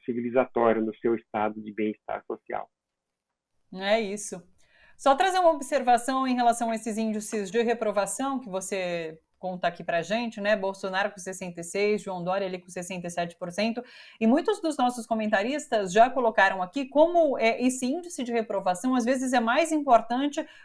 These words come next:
Speaker 2: do que o índice de intenção de voto, né? Porque a intenção de
Speaker 1: Uhum,
Speaker 2: voto pode
Speaker 1: uhum.
Speaker 2: mudar. Agora, a rejeição dificilmente é revertida,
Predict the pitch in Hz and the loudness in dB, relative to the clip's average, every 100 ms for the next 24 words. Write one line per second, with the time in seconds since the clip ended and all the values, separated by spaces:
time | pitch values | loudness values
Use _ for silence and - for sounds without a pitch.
0 | - 240 254 277 277 294 294 254 285 302 | -2 0 4 4 4 0 -2 -2 -2 -2
1 | 285 294 285 285 233 226 240 240 170 180 | -2 -2 -2 -2 6 8 8 4 -4 -2
2 | 254 254 - - - 277 349 339 285 277 | 0 -2 -10 -14 -6 -2 0 2 4 6
3 | 302 311 320 320 349 170 370 - 254 247 | 6 4 4 6 6 4 0 0 2 2
4 | - - 202 285 403 269 349 311 269 - | 0 -2 2 4 4 2 0 -2 -4 -4
5 | 302 320 330 - _ _ 208 339 392 359 | 4 4 4 -2 _ _ 0 0 2 -2
6 | 349 311 254 262 294 294 294 269 277 285 | -4 -4 -2 0 0 -2 -2 0 0 0
7 | 285 269 269 262 269 202 160 | 2 0 -2 -6 -6 -2 -4